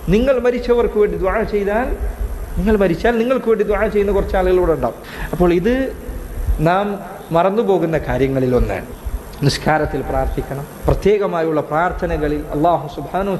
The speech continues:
തആല മുഅ്മിനീങ്ങളുടെ സ്വഭാവമായി പറഞ്ഞത് എന്താണ്? അവർ വല്ലദീന ജാഉ മിൻ ബഅദിഹിം യഖൂലൂന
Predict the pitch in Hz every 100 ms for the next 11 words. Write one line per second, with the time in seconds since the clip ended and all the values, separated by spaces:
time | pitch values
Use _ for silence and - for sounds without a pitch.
0 | 190 165 165 165 170 202 233 220 180 -
1 | 160 160 208 240 226 196 185 170 165 160
2 | 143 131 - - 147 156 185 233 - -
3 | - 143 156 151 160 147 139 - 131 156
4 | 165 143 143 139 143 139 139 139 131 143
5 | 139 151 135